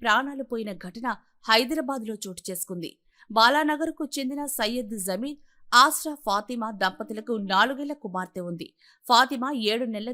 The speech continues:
గర్భిణి. ఓ ఆసుపత్రిలో భర్త ఆమెకు వైద్య పరీక్షలు చేయించారు. అనంతరం ద్విచక్ర వాహనంపై భార్యాభర్తలు కుమార్తెతో కలిసి ఇంటికి తిరిగొస్తున్నారు.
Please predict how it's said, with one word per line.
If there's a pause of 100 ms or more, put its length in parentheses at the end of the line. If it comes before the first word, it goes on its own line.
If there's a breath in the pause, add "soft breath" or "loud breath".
(120)
గర్భిణి. (480)
ఓ
ఆసుపత్రిలో
భర్త
ఆమెకు
వైద్య
పరీక్షలు
చేయించారు. (240)
అనంతరం
ద్విచక్ర
వాహనంపై (280 soft breath)
భార్యాభర్తలు
కుమార్తెతో
కలిసి
ఇంటికి
తిరిగొస్తున్నారు.